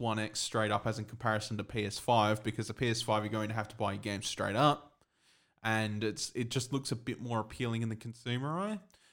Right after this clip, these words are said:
And depending on how these two consoles are priced is going to very largely, you know, break that, break that ball again, because, I mean, it, it's already proven in the past that a cou-, saving a couple hundred bucks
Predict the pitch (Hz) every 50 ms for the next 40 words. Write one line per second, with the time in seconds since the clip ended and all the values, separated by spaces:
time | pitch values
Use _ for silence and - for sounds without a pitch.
0 | _ - 127 131 127 143 127 - 160 160 180 185 202 202 185 - - 151 139 127
1 | 123 117 - 135 127 127 123 123 123 120 117 120 117 127 123 120 123 123 117 -
2 | - - 139 123 117 117 - - 107 107 104 - 110 104 104 107 - - 101 101
3 | 98 - - - 113 110 104 101 101 - - 104 101 104 - 113 107 107 107 104
4 | - 110 101 113 107 107 104 104 101 98 101 104 104 101 107 - - - 104 104
5 | 104 98 101 - _ _ _ _ _ _ _ _ _ _ _ _ _ _ _ _
6 | _ - 107 101 98 98 101 98 - - - _ - 127 120 _ _ _ _ _
7 | _ _ _ _ _ _ _ _ - 127 127 123 123 - 117 110 104 - - -
8 | _ _ - 123 123 - 135 139 135 - 113 104 104 - 117 117 131 123 113 104
9 | 107 107 107 107 110 113 - 151 135 120 135 131 123 127 123 120 123 123 123 101
10 | 123 131 117 - 120 135 - - 147 147 135 120 - - 123 123 120 123 117 110
11 | 107 104 - 120 120 127 113 113 120 - - - 113 110 110 - 113 - - 143
12 | 135 - - - 147 147 151 139 120 113 117 - 147 139 131 113 110 131 120 107
13 | 101 101 104 - 127 120 107 117 - - - - - -